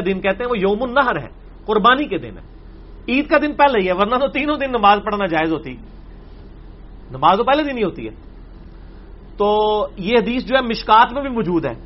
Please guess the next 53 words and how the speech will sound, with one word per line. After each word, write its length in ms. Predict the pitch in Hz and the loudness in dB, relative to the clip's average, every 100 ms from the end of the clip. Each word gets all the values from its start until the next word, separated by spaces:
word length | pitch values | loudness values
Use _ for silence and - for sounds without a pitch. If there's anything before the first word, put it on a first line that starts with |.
| - | -8
قربانی 340 | 185 180 190 | -2 0 0
والے 180 | 190 175 | 0 -4
چیپٹر 300 | 156 135 120 | -4 -8 -10
میں، 120 | 117 117 - - - - - 202 202 - - | -14 -16 -18 -20 -20 -16 -12 -10 -8 -10 0
اور 500 | 160 175 185 190 190 | 4 6 8 8 6
اس 200 | 220 - | 0 -4
کے 80 | 226 | -2
ساتھ 440 | 220 208 220 226 - | 6 6 6 2 -6
ایک 160 | 202 202 | -4 2
اور 200 | 254 294 | 4 6
حدیث 360 | 240 208 202 190 | 4 -2 -4 -2
ہے 160 | 165 - - - - - 165 | -2 -4 -14 -20 -20 -10 -6
ابن 120 | 160 185 160 - - - 151 147 | -4 -4 -4 -10 -20 -12 -8 2
مولا 220 | 180 311 | 6 6
علی 140 | 269 | 4
علیہ 100 | 262 202 | 0 -2
السلام 300 | - 139 127 | -4 -6 -8
سے۔ 140 | - - - - | -14 -16 -12 -6
الموطا 360 | 165 185 190 | -2 0 0
امام 160 | 226 220 | 0 2
مالک 300 | 196 208 214 | 2 2 0
میں 80 | 214 | -4
تو 100 | 220 | -4
اس 100 | 208 | -4
کی 80 | 214 | -4
سند 300 | 214 233 214 | -2 -2 0
نہیں 200 | 233 240 | 0 0
ہے، 60 | 226 - - | -4 -8 -6
لیکن 200 | 170 190 | -4 -2
اس 120 | 214 | -2
کی 80 | 226 | -2
سند 280 | 214 226 220 - | -2 -2 -2 -6
احکام 440 | - - 196 202 | -8 2 2 4
القرآن 520 | 214 196 202 185 180 190 | 0 0 2 4 2 2
امام 240 | 180 185 | 2 2
طحاوی 360 | 180 143 147 156 | 2 4 2 0
کی 100 | 139 | -8
کتاب 320 | - 175 180 | 2 4 4
میں 100 | 190 | 2
موجود 280 | 170 180 196 | -2 -2 0
ہے۔ 80 | 190 - - | -2 -4 -18
شیخ 160 | - 196 | -4 -2
زبیر 260 | 147 160 196 | 2 4 6
صاحب 260 | 226 208 | 4 2
نے 120 | 202 202 | 2 -4
اس 120 | 190 | -4
کے 60 | 196 | -4
فٹ 120 | 170 | -4
نوٹ 340 | 202 196 202 | -2 0 0
پہ 40 | 190 | -2
لکھ 220 | 185 175 | -4 -4
دیا 200 | 151 | -2
ہے 100 | 143 | -2